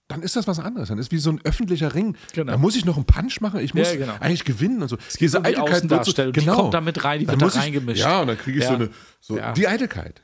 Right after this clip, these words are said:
Speaker 2: Genau.
Speaker 1: Das ist das.
Speaker 2: Ja,
Speaker 1: Das
Speaker 2: klar.
Speaker 1: ist überhaupt das Hauptproblem im, beim Menschen, die Eitelkeit. Aus dieser Eitelkeit heraus entsteht diese ganze Scheiße,
Speaker 2: Ja, auch
Speaker 1: die wir jetzt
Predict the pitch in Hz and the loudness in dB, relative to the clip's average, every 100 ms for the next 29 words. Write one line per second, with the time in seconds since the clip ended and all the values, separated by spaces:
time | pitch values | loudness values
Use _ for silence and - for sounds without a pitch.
0 | - 175 220 233 214 202 - - _ - | 0 0 2 -2 -2 -4 -6 -10 _ -6
1 | 143 175 208 202 165 254 - 175 - - | -2 0 0 2 2 0 -2 -4 -6 -12
2 | - 214 320 - - - 220 190 110 - | -4 -2 -2 -8 -14 -10 -6 -6 -8 -18
3 | _ - 131 120 147 147 139 - - - | _ -10 -6 -2 -2 -2 -8 -12 -14 -8
4 | 120 117 - - 95 _ _ _ _ _ | -6 -6 -10 -16 -20 _ _ _ _ _
5 | _ _ - 160 165 254 247 220 226 214 | _ _ -2 -2 0 -4 -4 -6 -8 -8
6 | 160 117 104 139 98 - 185 202 165 135 | -8 -6 -8 -8 -8 -8 -8 -6 -6 -4
7 | 143 214 226 196 - 214 233 175 135 139 | -4 -6 -6 -6 -6 -4 0 0 0 0